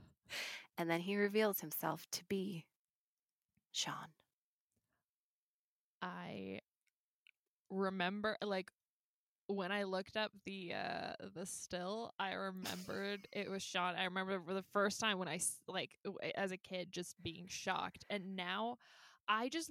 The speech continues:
Speaker 2: love how I mean, just the idea that a serial killer or, like, that this, uh,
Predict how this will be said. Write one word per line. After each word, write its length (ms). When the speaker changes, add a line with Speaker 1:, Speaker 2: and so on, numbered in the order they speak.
Speaker 2:
love 280
how 680
I 100
mean, 200
just 300
the 160
idea 720
that 160
a 80
serial 560
killer 580
or, 400
like, 300
that 220
this, 220
uh, 60